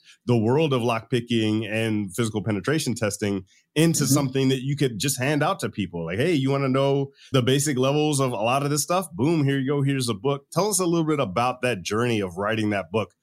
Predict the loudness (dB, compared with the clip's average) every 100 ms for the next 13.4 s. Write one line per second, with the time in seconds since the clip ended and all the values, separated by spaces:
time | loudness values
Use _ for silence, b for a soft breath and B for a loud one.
0 | _ -2 0 0 0 0 2 2 2 2
1 | 2 2 2 2 0 0 -2 -2 0 -2
2 | -4 _ -8 -2 -2 -2 -2 -2 -6 -16
3 | _ _ _ _ -6 -4 -2 -2 0 -2
4 | -4 -2 -2 -4 -6 -4 -2 -2 -2 0
5 | 0 0 0 0 0 -2 -2 -2 -4 -6
6 | -6 -4 -2 -2 -4 -6 B B B B
7 | _ -2 0 0 0 0 0 -2 -2 -4
8 | -4 -2 -2 -2 -2 -4 -6 -4 -2 0
9 | 0 -2 -4 -4 -4 -4 -8 _ _ -4
10 | -2 0 -2 -2 -2 -4 -4 -4 -2 -2
11 | -4 -4 -2 -2 -4 -4 -4 -2 -4 -4
12 | -8 _ 0 0 0 -2 -2 -4 -2 -2
13 | 0 0 -2 -6